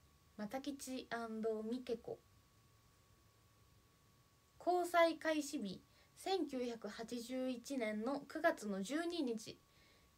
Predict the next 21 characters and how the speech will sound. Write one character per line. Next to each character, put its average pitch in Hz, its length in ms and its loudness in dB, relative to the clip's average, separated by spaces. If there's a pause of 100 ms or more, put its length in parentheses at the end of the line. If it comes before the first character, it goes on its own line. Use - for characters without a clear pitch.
(120)
有 415 260 12
効 440 40 4 (240)
期 466 160 8 (100)
限 294 140 8
は、 302 120 10
舐 294 220 10
め 403 140 8
ら 508 180 10
れ 440 80 10
て 285 80 8
も 240 120 2
有 392 240 6
効。 415 400 6 (540)
<laughs> 339 440 -4 (3000)
っ - 40 -16
て - 240 4
感 214 240 2
じ 202 80 0
で 196 140 2
す。 - 180 -16 (680)
<laughs> - 0 -